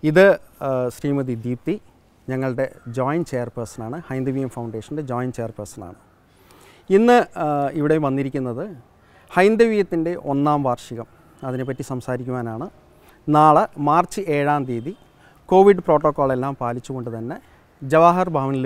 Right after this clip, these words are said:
വെച്ച് കഴിഞ്ഞിട്ട്, കേരള സ്റ്റേറ്റ് ജവഹർ ഭവനിൽ വെച്ച് കഴിഞ്ഞിട്ട് ഞങ്ങൾ ഞങ്ങളുടെ ഒന്നാം വാർഷികം ആഘോഷിക്കുകയാണ്. ഞങ്ങളുടെ ഈ ഒന്നാം വാർഷികത്തിൻ്റെ പ്രത്യേകത എന്തെന്നാൽ, ഹിന്ദു സമുദായത്തിൻ്റെ നന്മയ്ക്കായി പ്രവർത്തിക്കുന്ന കുറച്ചധികം ആൾക്കാരെ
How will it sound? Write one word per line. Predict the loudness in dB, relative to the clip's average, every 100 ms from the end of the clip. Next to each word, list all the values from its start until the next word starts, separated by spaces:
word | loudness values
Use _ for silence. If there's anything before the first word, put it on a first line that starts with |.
| -6
വെച്ച് | -8
കഴിഞ്ഞിട്ട്, | -10 -8 -6 -2
കേരള | 2 2
സ്റ്റേറ്റ് | 0 -8 -6
ജവഹർ | -6 -6 -6
ഭവനിൽ | -8 -8 -8 -8
വെച്ച് | -10
കഴിഞ്ഞിട്ട് | -10 -10 -12 -14 _ -20 -20 -20 -2 4
ഞങ്ങൾ | 6 6 2 -12 -12 -4
ഞങ്ങളുടെ | 0 2 0
ഒന്നാം | 0 0 0 0
വാർഷികം | -4 -8 -10 -10 -10
ആഘോഷിക്കുകയാണ്. | -10 -10 -10 -10 -10 -12 -14 -20 -20 _ _ _ _ _ _ _ -20 _ 2
ഞങ്ങളുടെ | 4 6 6
ഈ | 6
ഒന്നാം | 4 2 2
വാർഷികത്തിൻ്റെ | 0 -4 -12 -10 -12 -12
പ്രത്യേകത | -14 -12 -10 -10
എന്തെന്നാൽ, | -12 -14 -16 -18 _ _ _ _ _ _ _ _ _ _ _ _ _
ഹിന്ദു | -4 -2 -2 -4
സമുദായത്തിൻ്റെ | -4 -2 -2 -4 -10 -10 -12 _ -12
നന്മയ്ക്കായി | -8 -8 -8 -8 -10 -10
പ്രവർത്തിക്കുന്ന | -12 -12 -14 -14 -14 -16 _ _ _ _ _ _ _ -8
കുറച്ചധികം | -8 -6 -6 -6 -8
ആൾക്കാരെ | -10 -10 -10 -10